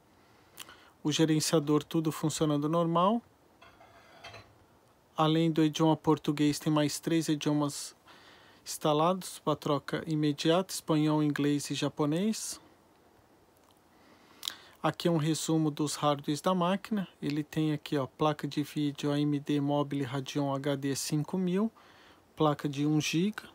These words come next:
tá aqui o adesivo, um giga, a placa. Tem câmera embutida, funcionando tudo normal, microfone, tá?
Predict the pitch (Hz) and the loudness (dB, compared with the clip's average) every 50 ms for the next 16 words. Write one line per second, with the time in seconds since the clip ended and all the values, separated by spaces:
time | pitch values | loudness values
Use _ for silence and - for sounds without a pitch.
0 | - _ _ _ - - 139 - - - 139 135 143 147 139 - - 180 196 190 | -20 _ _ _ -10 -10 -10 -6 -6 -4 -4 -2 -4 -4 -4 -4 -4 -4 -4 -4
1 | - 156 139 135 143 151 147 - - 175 180 196 - - - - - - - - | -4 -6 -6 -4 -6 -6 -6 -6 -4 -4 -4 -4 -6 -10 -16 -18 -20 -20 -20 -20
2 | - - - - - _ _ - 139 - _ - 180 196 208 - _ - - - | -20 -20 -20 -20 -20 _ _ -10 -10 -8 _ -2 -2 -2 -2 -4 _ -14 -20 -20
3 | - - _ _ _ _ _ _ _ _ _ _ _ _ _ _ _ _ _ _ | -20 -20 _ _ _ _ _ _ _ _ _ _ _ _ _ _ _ _ _ _
4 | _ _ _ _ _ _ _ _ _ _ _ - _ _ _ - - - - - | _ _ _ _ _ _ _ _ _ _ _ -20 _ _ _ -20 -18 -18 -18 -18
5 | - - - - - - - - - _ _ - 180 175 165 - - 165 156 156 | -18 -20 -20 -20 -20 -20 -20 -20 -20 _ _ 0 2 2 2 2 2 2 4 4
6 | 156 147 156 165 156 165 180 180 - - - 233 254 233 247 240 - - _ - | 4 4 4 2 2 2 0 0 0 0 2 2 2 4 2 0 0 -4 _ 12
7 | 1077 1077 1077 1077 - 1077 1077 1077 1077 - 1077 1077 1077 1077 1077 1077 1077 1077 1077 1077 | 12 12 12 12 12 12 12 12 12 12 12 12 12 12 12 12 12 12 12 12
8 | - _ - - - - 160 151 - - 160 143 143 147 151 147 143 139 - _ | 10 _ -18 -14 -8 -6 -6 -6 -4 -4 -2 -2 -2 -2 -2 -4 -6 -10 -14 _
9 | _ _ _ _ _ - 160 147 151 147 147 147 147 151 160 170 190 208 208 190 | _ _ _ _ _ -4 -2 0 2 2 2 2 2 2 2 2 0 0 0 0
10 | 160 143 - - 151 147 - - - 185 196 220 233 233 233 - - - - - | -2 -2 -2 0 0 0 0 0 0 2 4 6 4 4 2 0 -6 -18 -20 -20
11 | - - - - - - - - _ _ - _ - 85 85 175 185 | -20 -20 -20 -20 -20 -20 -20 -20 _ _ -16 _ -6 -4 -4 -4 -4